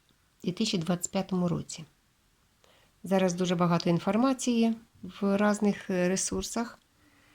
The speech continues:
Всі про це говорять. І давайте ми теж також розглянемо, що й до чого. Також по-, м, поучаствуємо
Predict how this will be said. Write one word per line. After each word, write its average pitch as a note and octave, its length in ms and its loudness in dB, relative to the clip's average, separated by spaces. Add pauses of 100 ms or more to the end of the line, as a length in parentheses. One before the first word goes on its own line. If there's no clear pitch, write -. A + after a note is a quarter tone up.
(240)
Всі - 160 -8
про F#3 180 -4
це F3+ 160 0
говорять. A3 640 2 (1600)
І A#3 340 0
давайте C4+ 300 2
ми A#3+ 100 4
теж A#3+ 180 0
також A3+ 440 -4 (120)
розглянемо, A3 720 2 (680)
що - 220 -2
й A3 60 4
до F#3+ 120 0
чого. - 360 -8 (1500)
Також A#3 340 -2
по-, G#3 260 0 (380)
м, F#3 200 -4
поучаствуємо G3 840 -2